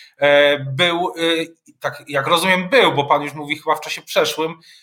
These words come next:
e, ścisły, więc do, do tego się to odnosi. Bo Viktor Orban teraz stroi, stoi po stronie Putina i pytanie właśnie dlatego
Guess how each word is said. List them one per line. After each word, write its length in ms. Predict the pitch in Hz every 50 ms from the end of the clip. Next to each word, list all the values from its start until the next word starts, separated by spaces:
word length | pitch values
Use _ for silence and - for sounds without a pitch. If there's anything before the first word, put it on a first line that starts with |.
| _ _ -
e, 100 | 156 156
ścisły, 520 | 156 - - - 302 240 - - 156 143 120
więc 280 | 143 139 135 - -
do, 120 | - 170 175
do 240 | 165 - 170 175
tego 200 | 185 247 185 190
się 120 | - - 139
to 320 | - 156 143 139 131 120
odnosi. 600 | 143 143 131 151 160 147 123 - - - 120 117 - - - _ _ _
Bo 80 | 139 135
Viktor 240 | 151 - - 233 202
Orban 360 | 175 175 160 151 185 196 196
teraz 260 | 202 202 208 - -
stroi, 300 | - - 180 156 156 185
stoi 300 | - - - 190 196 190
po 100 | - 208
stronie 280 | - - 180 180 190 190
Putina 500 | - 269 254 - 415 349 165 143 127 127
i 120 | 131 131
pytanie 260 | - - - 180 196
właśnie 240 | 196 196 196 208 185
dlatego 320 | 185 185 170 196 202 202